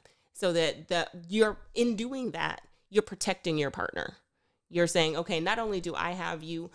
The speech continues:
but they're gonna look at me." They might think, "Oh, well, she set him up or he set, you know, he set my daughter up to say that to me," or whatever. They might think that, but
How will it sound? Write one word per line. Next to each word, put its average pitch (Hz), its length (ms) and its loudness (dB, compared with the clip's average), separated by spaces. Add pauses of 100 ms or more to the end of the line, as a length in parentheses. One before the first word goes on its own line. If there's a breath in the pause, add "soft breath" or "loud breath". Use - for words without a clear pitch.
(140 loud breath)
but 180 140 -2
they're 202 160 4
gonna 185 160 2
look 156 220 -4
at 127 100 -4
me." 156 320 -2 (300)
They 202 100 4
might 262 300 0
think, 202 360 -4
"Oh, 147 100 2
well, - 120 -6
she 190 200 -6
set 175 280 0
him 156 180 -6
up 151 180 -4
or 139 100 -8
he 196 200 -8
set, - 360 -4 (360 soft breath)
you 165 100 0
know, 131 160 -2
he 202 140 -8
set 185 180 -4
my 156 120 -4
daughter 143 280 -4
up 135 120 -10
to - 100 -12
say 139 200 -8
that 110 200 -6
to 151 100 -2
me," 71 240 -2
or 170 100 2
whatever. 175 440 0
They 196 160 -4
might 214 240 -6
think 170 240 -8
that, - 280 -8 (300 soft breath)
but 165 240 -2